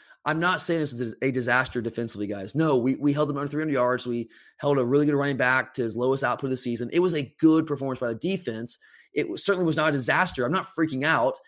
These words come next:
but I don't think it was as dominant as some people are making out to be on the final score of, of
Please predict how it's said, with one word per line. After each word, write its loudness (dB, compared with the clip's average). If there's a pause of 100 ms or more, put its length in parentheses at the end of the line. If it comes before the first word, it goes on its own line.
(300)
but 2
I 4
don't 0
think -2
it 0
was 0
as 0
dominant -2 (120)
as -2 (220)
some -2
people -2
are 0
making -2
out -2
to -12
be 0
on -4
the -10
final -2
score 2
of, 0
of -4